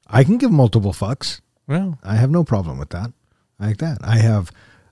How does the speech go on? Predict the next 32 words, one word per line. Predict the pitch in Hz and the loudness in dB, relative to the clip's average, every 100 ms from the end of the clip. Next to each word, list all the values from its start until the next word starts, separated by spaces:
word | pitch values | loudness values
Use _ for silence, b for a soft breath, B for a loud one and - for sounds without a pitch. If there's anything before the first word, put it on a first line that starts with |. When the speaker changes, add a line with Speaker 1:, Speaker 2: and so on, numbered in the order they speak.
| _ | _
Speaker 1:
I | 143 | 8
have | 151 143 | 8 8
plenty | - 196 180 214 | 4 4 4 2
of | 196 165 | 2 -2
fucks | - 151 - - | 2 2 2 -4
to | - 156 | 2 2
give | 113 113 107 117 | 4 2 2 -2
Speaker 2:
So | 87 185 165 165 | 0 2 2 0
Speaker 1:
for | - - 123 | -2 6 6
the | 113 | 8
movie | 113 123 131 135 | 6 8 8 6
that | 131 143 | 4 2
wants | 117 101 - | 0 -4 -4
to | - | -2
receive | 110 117 - 82 64 | 0 0 -2 -6 -8
them. | - - | -14 -12
Speaker 2:
So, | - 175 | -4 -2
Professor, | 156 190 214 208 | 0 0 0 -2
if | 180 | -2
I'm | 202 | -4
understanding | 208 180 143 170 165 143 | -4 -4 -4 -2 -2 -2
this | 117 | -6
correctly, | - 127 113 127 139 | 0 2 2 -2 0
in | 175 | 2
the | 220 | 2
past, | 220 220 202 123 104 | 0 0 2 0 0
we've | 147 131 | -2 0
done | 147 | 2
our | 147 139 | 2 2
rating | 143 151 143 | 2 0 2
mostly | 147 165 165 190 175 | 2 2 0 -2 -2
on | 156 139 135 135 | 0 0 0 -2